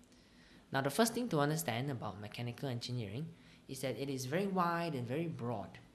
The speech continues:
And you might be covering topics such as vibrations,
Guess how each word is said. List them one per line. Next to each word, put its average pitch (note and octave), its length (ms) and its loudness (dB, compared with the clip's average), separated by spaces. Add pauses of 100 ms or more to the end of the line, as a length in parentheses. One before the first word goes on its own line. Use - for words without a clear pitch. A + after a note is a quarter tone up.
(880)
And C3 440 -4
you C3+ 140 0
might C3 160 0
be C3 80 0
covering E3 480 2
topics E3 520 -2
such B2+ 340 -4
as A2 180 -4
vibrations, D#3 1200 0